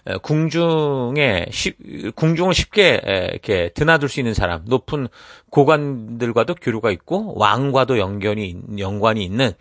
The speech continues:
그런 사람으로 보이는데, 그러니까 이사야는, 어, 그 예루살렘의 어떤 상류사회 출신이라고 볼 수 있겠죠.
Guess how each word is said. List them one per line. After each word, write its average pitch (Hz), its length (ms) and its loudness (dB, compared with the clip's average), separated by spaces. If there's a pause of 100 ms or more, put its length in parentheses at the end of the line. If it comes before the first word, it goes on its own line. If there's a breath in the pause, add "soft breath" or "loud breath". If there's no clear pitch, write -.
(420 loud breath)
그런 135 200 4
사람으로 120 640 0
보이는데, 117 640 -2 (300 loud breath)
그러니까 151 320 2
이사야는, 185 560 0 (400 soft breath)
어, 98 260 -2 (260)
그 127 160 -2
예루살렘의 165 560 4
어떤 139 180 -2
상류사회 214 500 0
출신이라고 139 560 -4
볼 101 100 -6
수 - 120 -10
있겠죠. - 360 -14